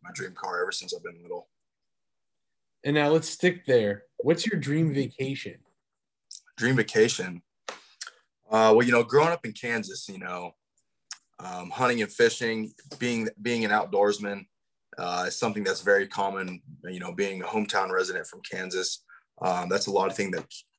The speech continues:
Speaker 1: that's a big thing that a lot of people from Kansas do. So, um, you know, I've been to the beach a lot of times. I've been out of the country a lot of times to certain beaches. Uh, but, you know, I've always loved to visit, uh, Bozeman, Montana.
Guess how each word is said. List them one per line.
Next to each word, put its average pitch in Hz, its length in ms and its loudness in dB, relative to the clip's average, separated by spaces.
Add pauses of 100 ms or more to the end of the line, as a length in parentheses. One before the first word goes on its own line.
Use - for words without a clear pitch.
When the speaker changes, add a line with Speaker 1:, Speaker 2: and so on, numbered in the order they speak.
(120)
Speaker 1:
that's 107 160 -2
a 104 60 -4
big 113 180 4
thing 117 160 2
that 98 160 2
a - 60 -12
lot 104 160 4
of 101 80 -4
people 101 180 -10
from 87 180 -12
Kansas 92 380 -6
do. 92 240 -8
So, 90 340 -2 (440)
um, 101 180 2
you 226 60 2
know, 226 80 6
I've 165 160 2
been 180 160 -4
to 127 40 -12
the 107 100 -8
beach 123 540 -2
a 101 120 -6
lot 110 260 2
of 107 80 -2
times. 107 440 -2
I've 104 120 0
been 101 120 -2
out 98 100 -2
of 95 60 -8
the 107 60 -12
country 104 380 -6
a - 20 -2
lot 98 180 -2
of 95 60 -10
times 98 300 -6
to - 60 -10
certain 95 260 -4
beaches. 95 480 -12 (400)
Uh, 95 560 0
but, 107 220 0
you 107 40 2
know, 101 200 0 (360)
I've 113 140 0
always 131 260 6
loved 113 260 2
to 104 60 -12
visit, 101 520 2
uh, 90 180 -10
Bozeman, 101 400 2
Montana. 90 640 -6